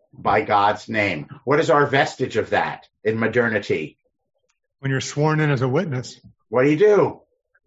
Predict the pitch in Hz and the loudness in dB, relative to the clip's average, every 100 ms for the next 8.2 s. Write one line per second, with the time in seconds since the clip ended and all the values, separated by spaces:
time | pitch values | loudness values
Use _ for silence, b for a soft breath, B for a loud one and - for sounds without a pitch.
0 | _ _ _ - 123 170 147 139 151 156 | _ _ _ -14 -2 -2 2 2 2 2
1 | 151 147 147 147 147 135 147 147 B B | 2 2 2 2 4 4 2 0 B B
2 | - 110 123 127 139 123 127 139 127 107 | -6 2 2 2 0 2 2 4 4 2
3 | - B - 139 127 131 143 143 127 127 | -2 B -8 -2 0 2 0 0 0 2
4 | 143 139 151 135 123 117 120 - 123 120 | 0 0 -2 -4 -8 -8 -10 -6 -2 0
5 | 120 110 107 107 107 104 104 101 101 101 | 0 0 0 2 2 2 0 -2 0 0
6 | 101 107 127 123 120 113 - 147 160 151 | 0 0 0 0 0 -2 0 0 0 0
7 | 120 113 127 113 110 110 104 101 98 98 | -4 -4 -4 -2 -2 0 -2 -2 0 0
8 | 120 135 | -2 -4